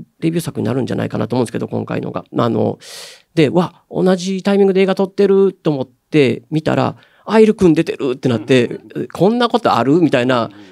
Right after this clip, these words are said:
Speaker 1: で、しかも今日でしょ？シンクロニシティですね。
Speaker 2: ね。まあ、撮影中も、もうこれ話し出したら二時間ぐらいいっちゃうぐらいのシンクロニシティがたくさんあったんですけど、でもなんかどっかでこ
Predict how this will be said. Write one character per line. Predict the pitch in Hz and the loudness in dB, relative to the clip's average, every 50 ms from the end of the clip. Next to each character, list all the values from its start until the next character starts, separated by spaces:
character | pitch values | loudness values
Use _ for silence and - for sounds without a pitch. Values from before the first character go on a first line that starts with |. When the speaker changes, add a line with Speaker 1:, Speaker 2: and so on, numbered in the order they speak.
| - - _ - | -20 -18 _ -6
Speaker 1:
で、 | 180 | -4
し | 170 | 0
か | - 214 | 2 2
も | 147 120 | 2 4
今 | - 135 135 131 131 131 | 4 4 4 4 2 0
日 | - _ _ _ _ - - - | -4 _ _ _ _ -18 -8 -6
で | 120 110 | -6 -2
し | - 117 | 0 0
ょ？ | 104 110 - - - - - - - - - - _ _ _ _ | 0 0 -2 -6 -12 -18 -18 -18 -18 -18 -20 -20 _ _ _ _
シ | - - - | -8 -6 -4
ン | 107 104 110 | -4 -4 -6
ク | - - | -10 -12
ロ | - - | -12 -12
ニ | - 151 | -12 -12
シ | - - | -14 -16
テ | - - - | -18 -20 -20
ィ | - - - _ _ | -20 -20 -20 _ _
で | - | -20
す | - | -20
ね。 | 76 76 78 82 85 82 | -20 -16 -14 -14 -12 -10
Speaker 2:
ね。 | 113 110 107 - - - - _ _ _ _ _ - - - | -8 -8 -8 -8 -12 -14 -20 _ _ _ _ _ -20 -18 -14
ま | - | -14
あ、 | 95 | -10
撮 | - - 113 110 - 151 | -8 -8 -8 -2 0 0
影 | 160 156 151 | 2 2 0
中 | - 165 160 156 | 0 0 2 2
も、 | 156 165 160 135 104 82 76 | 4 2 2 2 0 -2 -2
も | 92 117 107 | -2 -2 -2
う | 87 | -4
こ | - - 104 107 | -4 -2 0 2
れ | 110 113 107 - - _ _ - | 2 2 2 0 -4 _ _ -14
話 | - - 127 139 156 143 156 | -6 -2 0 0 2 2 2
し | 156 | 2
出 | 170 160 | 0 0
し | - | 0
た | - 104 | 0 0
ら | 82 87 | 0 0
二 | 87 90 98 104 | -2 -2 -2 -2
時 | 113 113 | 0 0
間 | - 123 131 123 | 0 0 0 0
ぐ | 123 | 0
ら | 104 80 | 0 0
い | 78 | -2
い | |
っ | - | -4
ち | - - 87 | -6 -4 -2
ゃ | 85 | -2
う | 80 | -2
ぐ | 78 87 | -2 -4
ら | 82 73 | -6 -6
い | 69 67 | -6 -8
の | 71 69 64 - | -8 -8 -10 -10
シ | - - 80 | -10 -12 -10
ン | 78 | -8
ク | 78 | -4
ロ | 82 85 | -4 -4
ニ | 80 71 | -4 -6
シ | - | -6
テ | - - | -8 -10
ィ | |
が | 67 - | -8 -8
た | - - | -10 -10
く | - - | -8 -8
さ | 95 - | -8 -6
ん | - 95 | -4 -6
あ | |
っ | 117 - | -6 -6
た | - 64 | -8 -10
ん | - | -10
で | - | -12
す | - - - | -16 -18 -18
け | - 60 | -16 -14
ど、 | - 67 67 67 60 - - _ _ _ _ _ _ _ _ _ _ | -12 -12 -12 -12 -12 -14 -16 _ _ _ _ _ _ _ _ _ _
で | - 156 | -4 -2
も | 135 139 | 0 0
な | 175 202 | 0 0
ん | 202 | 0
か | - 87 65 - - | 0 -2 -2 -2 0
ど | - 185 | 0 0
っ | 185 - | 0 0
か | - 139 | 0 -2
で | 104 87 78 | 0 0 -2
こ | - 80 92 90 92 95 78 - | -2 -2 -2 0 0 -2 -4 -6